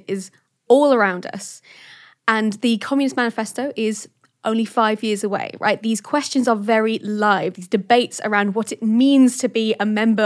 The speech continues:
of the ruling classes, which are being reshaped as Dickens is writing, are extremely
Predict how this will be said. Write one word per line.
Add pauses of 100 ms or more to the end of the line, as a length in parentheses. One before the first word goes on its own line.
of
the
ruling
classes,
which
are
being
reshaped
as
Dickens
is
writing, (320)
are
extremely